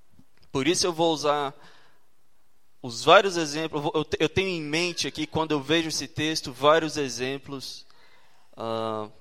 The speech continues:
várias imagens espalhadas pela carta de Coríntios. Tô contando isso porque eu sei que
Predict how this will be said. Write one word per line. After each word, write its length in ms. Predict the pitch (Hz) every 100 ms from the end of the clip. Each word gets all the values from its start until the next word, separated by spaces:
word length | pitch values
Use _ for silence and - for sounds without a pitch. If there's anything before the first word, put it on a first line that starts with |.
| - - -
várias 420 | - 131 135 143 135
imagens 1200 | 139 127 123 139 147 147 135 139 131 - - - - - -
espalhadas 640 | 127 - - 120 120 123 117
pela 240 | 135 123
carta 400 | 120 120 120 127
de 100 | 113
Coríntios. 680 | - 123 107 104 - - - - - - - - - - - - - - - -
Tô 120 | 180
contando 440 | 214 185 175 156
isso 260 | 151 180 165
porque 360 | - 156 - 170
eu 120 | 160
sei 300 | - 143 139
que 480 | - 127 117 113